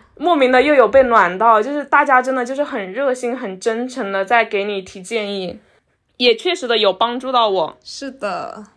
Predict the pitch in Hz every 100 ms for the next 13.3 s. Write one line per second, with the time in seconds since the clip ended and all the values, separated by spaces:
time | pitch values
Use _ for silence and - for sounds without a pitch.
0 | _ _ _ 403 453 359 240 233 349 311
1 | 294 311 370 320 285 247 220 220 262 240
2 | 240 302 262 247 220 175 226 254 269 285
3 | 269 233 196 196 - 240 208 196 240 247
4 | 277 247 202 233 208 185 185 196 180 196
5 | 196 180 254 277 262 247 247 220 _ _
6 | _ _ 440 381 392 370 349 339 330 330
7 | 311 330 302 247 254 254 - 294 285 320
8 | 339 330 330 320 247 262 311 302 285 285
9 | 302 247 285 220 180 180 247 214 254 262
10 | 202 185 202 208 220 277 247 - 240 240
11 | 302 233 202 240 269 214 - _ _ 285
12 | 262 254 247 226 240 247 247 269 240 233
13 | 247 226